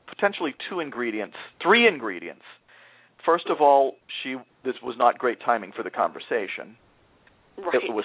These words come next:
Speaker 1: sprung on her. Secondly, the topic was a surprise to her. And thirdly,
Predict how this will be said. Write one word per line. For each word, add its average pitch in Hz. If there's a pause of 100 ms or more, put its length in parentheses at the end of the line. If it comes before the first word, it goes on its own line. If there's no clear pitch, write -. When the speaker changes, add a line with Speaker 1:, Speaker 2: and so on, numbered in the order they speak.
Speaker 1:
sprung 131
on 78
her. 101 (300)
Secondly, 110 (120)
the 117 (200)
topic 160
was 110
a 104
surprise 143 (120)
to 95
her. 95 (260)
And 127 (180)
thirdly, 147